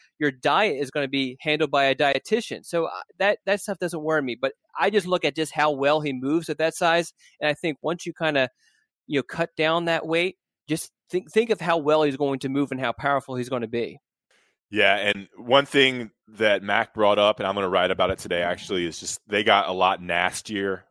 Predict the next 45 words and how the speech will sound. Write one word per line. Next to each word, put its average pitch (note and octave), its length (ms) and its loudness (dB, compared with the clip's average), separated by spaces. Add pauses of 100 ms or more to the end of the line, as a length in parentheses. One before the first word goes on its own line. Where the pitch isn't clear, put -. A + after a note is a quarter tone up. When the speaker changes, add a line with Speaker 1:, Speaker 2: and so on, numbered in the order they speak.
Speaker 2:
on F#2+ 140 -6
the F#2 120 0
offensive F#2+ 380 -2
line. F#2 360 0
They F2+ 100 -10
got F2 220 -6
some, E2+ 200 -16 (300)
some F#2+ 240 -16
guards F2 560 4
who E2 160 -8
have E2 160 -2
a E2 60 -6
little E2+ 240 -6
mean F2+ 280 -8
streak F2 440 -6
in E2 100 -14
McGowan E2+ 640 -6
and D#2+ 360 -14
Adorno E2+ 800 -4 (480)
and F2 200 -12
some E2+ 140 -10
player. F#2 260 0
They G2+ 120 0
just G2 180 -10
needed G2+ 240 -4
to F#2+ 80 -6
get F2+ 140 0
a F2 40 0
little F2 180 0
meaner F2 460 -10
on E2 120 -6
the D#2 260 -16
offensive E2+ 400 -8
line. D#2 420 -10
I C#2 40 -20
think E2 200 -20
they D#2 140 -14
achieved D2+ 360 -16
that, D2+ 260 -12 (460)
um, D#2+ 140 -10
especially F2+ 280 -6
with E2 100 -10
Ty F2 280 0
Murray F2 340 0
also, D#2+ 540 -6